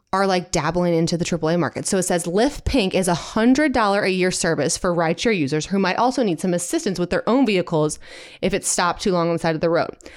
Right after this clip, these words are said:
Similar to triple A, Lyft Pink can now offer you a tow or a little bit of gasoline or change your tire anywhere in the U S except Nevada. Not sure what the gossip is there.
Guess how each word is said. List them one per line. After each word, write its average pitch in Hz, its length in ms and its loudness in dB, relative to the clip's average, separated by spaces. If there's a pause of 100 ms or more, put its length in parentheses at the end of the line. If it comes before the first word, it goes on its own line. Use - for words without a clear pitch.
(220)
Similar 240 420 2
to 311 60 -2
triple 311 200 2
A, 165 180 2
Lyft 170 340 -2
Pink 190 260 0
can 196 120 0
now 170 100 2
offer 180 180 -2
you 175 160 0
a 156 60 0
tow 180 580 0
or 185 140 2
a 170 40 2
little 175 220 -2
bit 208 140 0
of 190 160 -2
gasoline 190 640 0
or 226 180 4
change 240 220 2
your 202 40 0
tire 180 380 0
anywhere 214 380 2
in 214 80 2
the 196 100 2
U 165 140 2
S - 360 -6
except - 460 -4
Nevada. 143 480 -2 (240)
Not 180 100 -6
sure 165 140 -2
what 156 80 -2
the 156 80 -2
gossip 156 320 -2
is 156 160 0
there. - 180 -4